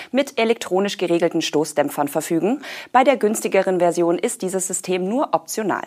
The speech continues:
Abgesehen von der Modellbezeichnung verrät B M W keine weiteren technischen Daten zu den beiden Antriebsvarianten. Im vergangenen Jahr gab es einen Bericht, wonach sogar drei Antriebe geplant seien.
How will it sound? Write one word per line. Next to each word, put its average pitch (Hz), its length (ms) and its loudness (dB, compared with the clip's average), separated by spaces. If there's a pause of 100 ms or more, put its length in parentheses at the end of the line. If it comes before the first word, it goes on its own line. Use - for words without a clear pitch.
(920)
Abgesehen 185 500 2
von 196 280 0
der 190 120 6
Modellbezeichnung 214 880 0
verrät 247 460 0
B 226 120 0
M 233 160 -2
W 220 100 0
keine 170 420 2
weiteren 151 440 4
technischen 156 420 -6
Daten 156 340 4
zu 254 160 -6
den 269 160 2
beiden 202 340 0
Antriebsvarianten. 139 1000 -2 (1040)
Im 269 180 4
vergangenen 254 540 2
Jahr 165 240 6
gab 185 260 2
es 190 120 -4
einen 170 260 0
Bericht, - 420 -4 (300)
wonach 220 300 4
sogar 208 320 2
drei 180 360 2
Antriebe 139 440 0
geplant 139 420 2
seien. 127 380 2